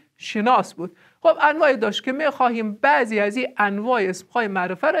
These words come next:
امروز با هم دیگر مرور کنیم. خب قسمت اول، جمله اول چه می‌گوید؟ می‌گوید بلخ ولایت تاریخی است. بلخ ولایت تاریخی است. خب کدام کلمه اسم معرفه است دوستان؟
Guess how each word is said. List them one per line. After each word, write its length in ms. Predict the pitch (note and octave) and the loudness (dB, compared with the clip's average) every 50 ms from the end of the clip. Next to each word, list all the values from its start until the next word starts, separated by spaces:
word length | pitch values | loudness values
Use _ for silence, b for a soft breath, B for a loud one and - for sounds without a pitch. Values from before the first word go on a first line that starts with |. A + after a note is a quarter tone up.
| - - | -2 -4
امروز 320 | A3+ G3+ G#3 A#3+ A3+ - | -6 -6 -6 -6 -6 -6
با 100 | - F#3+ | -6 -6
هم 160 | F3+ F#3 F3+ | -6 -4 -6
دیگر 440 | F3+ F#3+ F#3+ A3 B3 C4+ C#4+ C#4+ C#4 - - | -6 -4 -2 -2 0 -2 -2 -4 -8 -12 -12
مرور 340 | F#3 F3 F3 G3 B3 D4 A#3+ | -10 -6 -4 -2 -2 -2 -2
کنیم. 320 | - F3+ E3 D#3+ - F#3 - _ _ _ _ _ _ b b b b b b b b b b | -4 -6 -8 -10 -10 -16 -20 _ _ _ _ _ _ b b b b b b b b b b
خب 240 | b - E4 E4 - - _ _ _ _ _ _ _ _ _ _ _ _ _ - | b -2 -2 -2 -2 -6 _ _ _ _ _ _ _ _ _ _ _ _ _ -2
قسمت 380 | D4+ E4+ E4 D#4+ D#4+ D#4 D#4 | -2 -2 0 0 0 2 4
اول، 280 | D4 D4+ D4 D4 D4+ C#4+ | 4 4 4 4 2 2
جمله 300 | B3 C4+ C#4+ C#4+ D4 D4+ | 2 0 -2 0 2 2
اول 220 | D4+ C#4 C#4+ C#4 | 2 2 2 0
چه 140 | C#4 - D4 | 0 -2 -6
می‌گوید؟ 460 | C#4+ D4+ D4+ C4+ D4 D4 D4+ C#4+ C#4+ | -6 -6 -6 -2 0 0 0 0 -2
می‌گوید 580 | B3+ B3+ C#4 C4+ C4+ C#4+ D4 C4+ G#3 G3 G3 G#3 | -4 -4 -4 -2 0 0 0 0 -2 -4 -4 0
بلخ 360 | A#3+ B3+ C4+ C4+ C4+ B3+ A#3+ - | 2 4 4 4 2 0 -2 -6
ولایت 1300 | G#3+ G3 F#3+ G3 G3+ G#3 G#3 G#3 G#3+ G#3 G#3 G#3+ G#3+ G#3 G#3 B3 C4 C4 B3+ B3+ - G#3+ F#3 F#3 F3+ F#3 | -8 -8 -6 -4 -2 -2 -2 -2 -2 -2 -2 -2 -2 -2 -2 -2 -2 -4 -4 -6 -6 -6 -6 -6 -6 -10
تاریخی 800 | - - G3+ G3+ G3 G3+ G3+ G#3 G#3+ A3 A3 G#3 - D4 D#4 D4 | -10 -6 -4 -2 -2 -2 -2 -4 -6 -6 -6 -6 -4 -2 0 0
است. 500 | - - G#3 F#3 F3 D#3+ - - - - _ _ _ _ _ _ _ _ | 2 2 2 2 2 -2 -6 -14 -16 -18 _ _ _ _ _ _ _ _
بلخ 500 | A#3 A#3 A3 A3+ A#3+ C4 C#4+ D4 D4+ C#4 - - - | -4 0 2 2 4 4 2 2 -2 -6 -10 -12 -18
ولایت 1080 | G#3+ F#3+ G3 G3 G3 G3 F#3+ F#3+ F#3+ G3 F#3+ F#3 G3 A3 A3+ G#3+ G#3+ - F3 E3 E3 _ | -10 -4 -2 0 0 0 0 -2 -2 -2 -2 -2 -2 -2 -2 -2 -4 -6 -10 -10 -10 _
تاریخی 520 | - G3+ F#3 F#3 F#3+ A3 A3 G#3 - C#4 | -4 -2 -2 -2 -2 -4 -6 -6 -4 -4
است. 360 | - - F#3 F3+ - - b b b b b | -4 -4 -4 -6 -6 -10 b b b b b
خب 180 | b B3 A3 A#3 | b -4 -4 -2
کدام 280 | - B3 C4 D4+ D4 D4 | 0 0 2 2 2 2
کلمه 320 | - C#4+ C#4+ D4 C#4 C#4 | 2 2 2 2 2 0
اسم 180 | C4+ C4 - C4+ | 0 -2 -2 -2
معرفه 340 | C4+ C4+ C4+ C4 B3 C4 C4+ | 0 0 0 0 0 0 -2
است 120 | B3+ - | -2 -2
دوستان؟ 360 | C#4 C4 - - C#4 D#4+ E4+ | -6 -8 -4 -2 -2 -2 -2